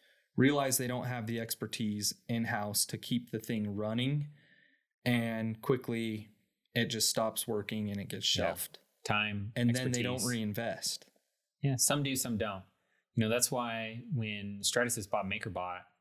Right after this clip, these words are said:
Speaker 2: you know, it's a bit of a double-edged sword. On one hand, you know it's gonna feed the market up into the industrial machines 'cause you know some people are gonna be successful and want more.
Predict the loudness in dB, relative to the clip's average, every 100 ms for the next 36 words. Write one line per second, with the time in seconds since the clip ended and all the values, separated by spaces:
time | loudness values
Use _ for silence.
0 | _ _ _ _ _ 2 2 0 -2 -2
1 | -4 -6 -6 -4 -2 -2 -2 -4 -6 -10
2 | _ _ -2 0 2 0 -2 -4 -4 -2
3 | -2 -2 -4 -4 -4 -2 -4 -2 -2 -2
4 | -4 -6 -8 -10 -4 -4 -4 -6 -6 -2
5 | -2 0 -2 -2 -4 -4 -6 -6 -6 -4
6 | -2 -4 -8 _ _ _ _ 4 4 4
7 | 0 -4 -4 -2 -2 -4 -4 -4 -4 -4
8 | -8 -8 -6 -4 -6